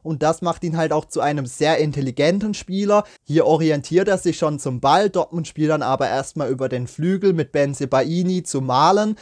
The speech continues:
Der wiederum lässt dann klatschen auf Girassi, der sich fallen ließ und dementsprechend wieder den rechten Innenverteidiger Mainka von Heidenheim rausgezogen hat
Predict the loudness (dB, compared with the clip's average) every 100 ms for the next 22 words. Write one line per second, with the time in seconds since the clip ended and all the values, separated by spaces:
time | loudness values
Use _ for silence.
0 | 0 2 2 2 2 4 2 2 -2 -2
1 | -4 -2 0 0 -2 -4 -2 -2 -4 -2
2 | -2 -2 -4 -2 -2 -2 -6 0 0 2
3 | 0 0 0 -2 -10 -6 -2 2 0 -2
4 | -2 -2 0 -2 -2 0 0 2 0 0
5 | -2 -2 -4 -2 -2 0 -2 0 2 2
6 | 2 2 2 2 0 0 0 0 -2 -2
7 | 0 0 -2 -4 -4 -2 0 2 0 -6
8 | 0 2 2 2 2 2